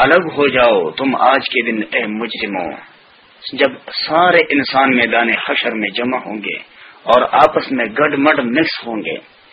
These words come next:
اور ہر ایک انتہائی پریشانی کے عالم میں ہوگا، اس دورانیے میں اعلان ہوگا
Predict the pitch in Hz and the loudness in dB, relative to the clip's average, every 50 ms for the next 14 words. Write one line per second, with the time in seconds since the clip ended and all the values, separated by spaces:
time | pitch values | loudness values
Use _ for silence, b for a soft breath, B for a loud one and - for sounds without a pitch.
0 | B B B B B B B _ _ - 151 175 170 156 - - - 170 196 208 | B B B B B B B _ _ 4 4 4 4 4 0 -2 0 2 4 4
1 | 202 196 - - 180 190 196 160 - - - - - - - - - - 147 135 | 4 4 2 2 2 2 2 0 -2 -10 -16 -12 -4 -2 -2 -2 0 0 0 0
2 | - 131 160 185 175 - - 143 135 135 131 - - - 123 143 151 151 147 - | 2 2 2 2 2 2 2 2 2 2 2 2 0 2 2 0 2 0 0 -2
3 | 127 113 76 90 107 113 139 143 143 135 117 101 92 101 - - 98 - - - | -2 -2 0 2 2 2 2 0 0 -2 -4 -4 -4 -4 -2 0 -2 -2 -2 -6
4 | B B B B B B B B _ - 165 151 - - 131 131 123 123 123 131 | B B B B B B B B _ -2 -2 -2 -2 -4 0 2 4 4 6 4
5 | 131 135 143 135 127 123 117 110 - - - 107 110 110 123 139 147 143 123 117 | 4 4 2 0 0 0 -2 -2 -2 -2 0 0 2 2 4 4 2 2 0 -2
6 | 123 123 127 123 | -2 2 4 4